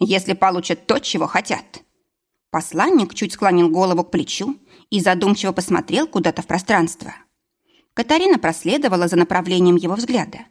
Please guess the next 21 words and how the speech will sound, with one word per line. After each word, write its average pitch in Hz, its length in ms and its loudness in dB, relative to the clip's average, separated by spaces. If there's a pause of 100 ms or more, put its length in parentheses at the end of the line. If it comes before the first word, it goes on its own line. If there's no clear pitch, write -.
(460)
Кажется, 381 460 -2
он 190 120 2
смотрел 175 420 0
на 165 80 6
ее 233 280 2
руку, - 340 -4 (260)
которой 233 460 0
она 185 260 2
придерживала 185 600 0
Минека 185 400 4
за 175 100 -2
плечо 175 460 -4 (420)
и 214 80 2
машинально, 185 560 4
не 180 120 4
задумываясь, 190 640 -2 (100)
поглаживала. 175 640 0 (1040)
«Предлагаете 180 840 0
выдать 185 420 0
им 175 140 6
женщин?» - 560 -4